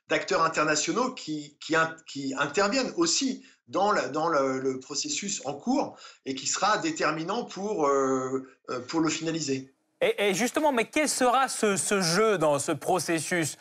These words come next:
Speaker 2: Pensez-vous que les soutiens de Khalifa Haftar, comme l'Égypte ou par exemple l'Arabie Saoudite, euh, peuvent passer à une, euh, participation militaire ouverte pour défendre, euh, leurs intérêts ? Ou vont-ils aller pour... Euh, jusqu'où peuvent-ils aller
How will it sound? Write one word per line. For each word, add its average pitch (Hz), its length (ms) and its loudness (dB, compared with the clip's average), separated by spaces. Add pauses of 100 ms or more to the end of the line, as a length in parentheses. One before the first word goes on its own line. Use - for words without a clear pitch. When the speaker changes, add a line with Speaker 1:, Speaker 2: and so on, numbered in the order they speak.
(360)
Speaker 2:
Pensez-vous 240 560 2
que 202 120 0
les 185 500 2
soutiens 233 420 2
de 165 680 4
Khalifa 190 420 2
Haftar, 175 400 0
comme 139 180 0
l'Égypte 160 540 0
ou - 40 0
par 131 160 2
exemple 160 300 2
l'Arabie 151 300 2
Saoudite, 180 500 2 (380)
euh, 165 100 4
peuvent 247 260 0
passer - 340 2
à 247 120 6
une, 208 180 2
euh, 185 220 6 (220)
participation 214 680 0
militaire 208 560 2 (100)
ouverte 208 520 2 (340)
pour 247 260 4 (140)
défendre, 233 600 4
euh, 156 240 6
leurs 165 260 4
intérêts ? 151 580 2
Ou 175 200 2
vont-ils 180 480 4
aller 190 260 4
pour... 170 320 4
Euh, 135 180 6 (400)
jusqu'où 240 460 2
peuvent-ils 196 400 2
aller 196 380 2